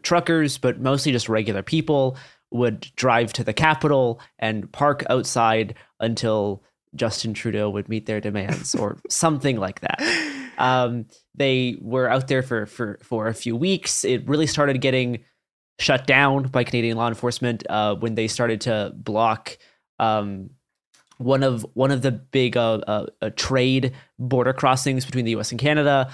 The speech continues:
At that point, it became enough of a problem. The, the government was like, "Okay, we're just gonna, like, make you guys leave." Um, and that was that. So, like, it, it, it, it caused kind of chaos in Ottawa for a few days.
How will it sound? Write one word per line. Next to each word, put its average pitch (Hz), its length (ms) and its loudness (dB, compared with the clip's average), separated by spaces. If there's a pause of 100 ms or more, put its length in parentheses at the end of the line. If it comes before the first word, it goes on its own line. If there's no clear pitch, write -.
(240)
At 120 80 -4
that 131 180 2
point, 120 240 0
it 113 40 -4
became 117 300 -4
enough 113 180 -2
of - 60 -18
a 113 80 0
problem. 107 380 0
The, 101 160 -6
the 110 180 -4
government 107 400 -4
was 98 120 -8
like, 107 120 -4
"Okay, 110 280 -2
we're 101 120 -6
just - 140 -10
gonna, 117 180 -6
like, - 280 -8 (600)
make - 220 -6
you 107 80 -4
guys - 340 -6
leave." - 440 -8 (100)
Um, 113 400 0 (320)
and 170 120 4
that 202 120 4
was 175 140 4
that. - 340 0
So, 135 100 0
like, 131 120 0
it, - 140 -4
it, 123 120 -4
it, 135 360 -2
it - 80 -2
caused 139 500 0 (300)
kind 117 120 -4
of - 120 -6
chaos 160 420 2
in 135 60 2
Ottawa 127 320 4
for 120 180 -2
a 117 40 0
few 117 180 -2
days. 101 460 -2